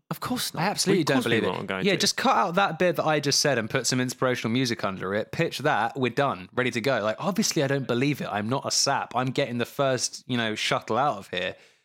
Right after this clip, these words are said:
Speaker 1: Yeah.
Speaker 2: as soon as they start gaining enough traction. But until then, let's
Speaker 3: The moment I see the first video of someone,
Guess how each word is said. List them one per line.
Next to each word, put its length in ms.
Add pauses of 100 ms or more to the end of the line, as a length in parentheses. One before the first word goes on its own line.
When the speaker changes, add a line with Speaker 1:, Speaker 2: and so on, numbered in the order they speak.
Speaker 1:
Yeah. 340
Speaker 2:
as 120
soon 260
as 120
they 160
start 360
gaining 380
enough 400
traction. 580
But 240
until 380
then, 360
let's 220
Speaker 3:
The 80
moment 460
I 160
see 300
the 120
first 320
video 300
of 80
someone, 560